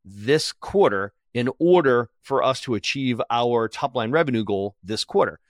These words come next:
So we know what that is, right? So from the top line revenue, we've calculated what our budget needs to be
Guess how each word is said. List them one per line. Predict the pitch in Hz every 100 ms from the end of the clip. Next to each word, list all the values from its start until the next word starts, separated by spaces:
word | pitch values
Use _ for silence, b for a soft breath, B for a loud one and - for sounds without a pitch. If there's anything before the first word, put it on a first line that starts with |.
| _
So | _ -
we | 113 127
know | 131 147
what | 160
that | 92 101
is, | - - _ _
right? | 107 110 117
So | - 120
from | 110 - 151 147 b b
the | 107
top | - 135
line | 127 117
revenue, | 165 196 180 165
we've | 131 127
calculated | - 123 120 131 123
what | 123 143
our | 143 135 _ _
budget | 101 170 190 151 - -
needs | 117 113 -
to | 113
be | 98 101